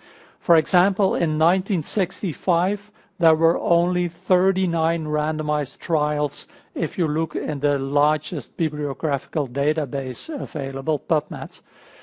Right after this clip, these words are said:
while in two thousand and thirteen, that number had increased to more than sixteen thousand randomized trials.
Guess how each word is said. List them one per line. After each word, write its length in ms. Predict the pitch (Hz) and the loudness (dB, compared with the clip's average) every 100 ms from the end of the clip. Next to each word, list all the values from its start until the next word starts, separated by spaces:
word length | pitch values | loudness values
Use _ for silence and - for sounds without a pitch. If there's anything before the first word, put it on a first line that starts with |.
| - - - | -20 -20 -12
while 460 | 233 160 170 185 | 4 6 6 4
in 220 | 262 175 156 | 0 -2 -2
two 280 | - 202 | 0 0
thousand 400 | 175 202 170 202 | 2 2 0 0
and 140 | 175 151 | -4 -6
thirteen, 800 | - 208 214 214 185 156 185 156 | 0 2 2 0 -2 -2 -2 0
that 200 | 151 - | 0 0
number 400 | 160 175 165 135 | 0 0 0 0
had 220 | 147 - | -2 -6
increased 760 | 247 143 - 180 170 180 - - | -8 -8 -4 -2 0 -2 -6 -6
to 120 | 165 | -4
more 280 | 147 156 165 | 0 0 0
than 180 | 160 139 | -2 -8
sixteen 800 | - - 190 - - 190 175 156 | -8 -6 -6 -8 -6 -2 -2 -4
thousand 680 | - 175 180 180 - 123 - | -2 0 2 -2 -6 -8 -8
randomized 640 | 139 120 117 113 107 - | -8 -8 -12 -16 -16 -18
trials. 580 | - 123 110 117 - | -18 -18 -18 _ -20